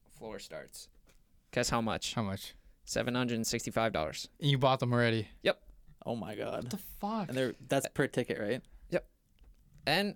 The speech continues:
Speaker 1: if it gets canceled, I'm gonna cry.
Speaker 2: <laughs> They should give you your money
Speaker 3: <laughs> They'll
Speaker 2: back.
Speaker 3: give you money back.
Speaker 2: Yeah,
Speaker 1: I hope
Speaker 2: hundred percent.
Speaker 1: so.
Speaker 3: Or they'll rebook it or something.
Speaker 2: Yeah.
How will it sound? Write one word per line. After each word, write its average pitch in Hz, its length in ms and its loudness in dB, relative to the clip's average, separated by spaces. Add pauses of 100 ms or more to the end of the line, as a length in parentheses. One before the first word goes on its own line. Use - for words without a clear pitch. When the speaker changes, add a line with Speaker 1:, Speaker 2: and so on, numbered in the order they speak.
Speaker 1:
if 135 100 0
it 147 100 2
gets 143 200 0
canceled, 175 520 2 (200)
I'm 110 320 2
gonna 101 220 -4
cry. 65 520 -2
Speaker 2:
<laughs> 165 640 2
They 233 120 6
should 262 220 6
give 190 120 4
you 143 100 6
your 120 100 4
money 123 200 4
Speaker 3:
<laughs> - 0 -
They'll 110 120 2
Speaker 2:
back. 139 60 4
Speaker 3:
give 160 120 8
you 160 100 6
money 120 200 0
back. 107 180 2
Speaker 2:
Yeah, 117 140 4
Speaker 1:
I - 40 6
hope 113 80 4
Speaker 2:
hundred 117 180 6
percent. 110 400 2
Speaker 1:
so. - 60 0
Speaker 3:
Or 120 60 4
they'll 113 160 2
rebook 113 340 0
it 107 100 -2
or 107 80 0
something. - 260 -4
Speaker 2:
Yeah. 113 320 0